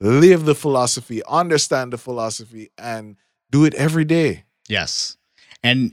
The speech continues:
Speaker 2: it, it's interesting 'cause in traditional Zen practice, right, there is a school of Zen called Rinzai Zen, and they use a lot of koans.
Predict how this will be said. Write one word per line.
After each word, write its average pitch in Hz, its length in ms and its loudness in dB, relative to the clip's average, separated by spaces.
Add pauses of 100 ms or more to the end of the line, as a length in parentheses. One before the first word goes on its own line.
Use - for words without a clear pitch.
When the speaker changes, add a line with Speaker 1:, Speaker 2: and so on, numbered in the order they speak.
Speaker 2:
it, 120 220 -4
it's 107 160 -4
interesting 127 420 -2
'cause 104 240 -2
in 107 100 0
traditional 120 640 0
Zen 101 480 -2
practice, - 760 -6
right, 90 260 -6
there 95 180 -2
is 92 220 -4
a 92 440 -6 (460)
school 147 380 0
of 107 120 -2
Zen 95 340 -2
called 92 440 -4 (240)
Rinzai 104 460 0
Zen, 53 380 -10 (200)
and 95 640 -4
they 107 240 -4
use 110 600 0
a 95 100 -16
lot 92 240 -4
of 85 260 -10 (160)
koans. 73 720 -4